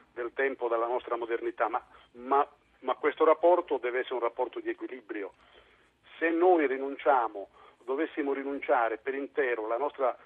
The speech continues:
libertà personale, alla nostra riservatezza, noi non vivremo più in un mondo democratico. Quindi quale sarebbe la ragione per la quale immoleremo,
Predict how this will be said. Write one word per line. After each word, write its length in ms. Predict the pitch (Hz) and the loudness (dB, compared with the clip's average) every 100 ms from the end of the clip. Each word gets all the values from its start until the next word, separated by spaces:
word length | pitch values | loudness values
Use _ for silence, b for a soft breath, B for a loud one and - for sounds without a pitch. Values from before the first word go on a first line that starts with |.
| B | B
libertà 500 | - 131 131 127 156 | -14 -6 -4 2 2
personale, 640 | - 127 - 139 139 120 113 | 2 -2 -4 0 2 2 0
alla 80 | 120 | -4
nostra 240 | 143 139 | -4 -4
riservatezza, 840 | 135 135 143 143 - 180 170 123 - B - | -2 0 0 0 0 -4 -4 -6 -6 B -6
noi 200 | 151 160 | 0 0
non 140 | 135 | 0
vivremo 380 | 139 139 156 120 | -2 -2 0 -2
più 220 | - 120 | -4 -8
in 60 | 104 | -8
un 100 | 104 | -8
mondo 240 | 107 104 | -8 -8
democratico. 720 | 101 101 98 104 95 - 117 | -8 -10 -6 -6 -6 -8 -10
Quindi 340 | 120 165 143 147 _ _ | -6 -6 -6 -8 _ _
quale 240 | 143 147 - | -2 -2 0
sarebbe 360 | 156 147 117 | 2 2 2
la 120 | 117 | 0
ragione 540 | 117 120 - 135 131 120 | 0 -2 -2 -2 -2 -2
per 180 | 123 113 | -4 -4
la 120 | 117 | -4
quale 360 | 135 131 123 | 2 4 4
immoleremo, 920 | 123 139 143 139 139 143 147 143 131 | -2 -6 0 2 4 2 2 2 0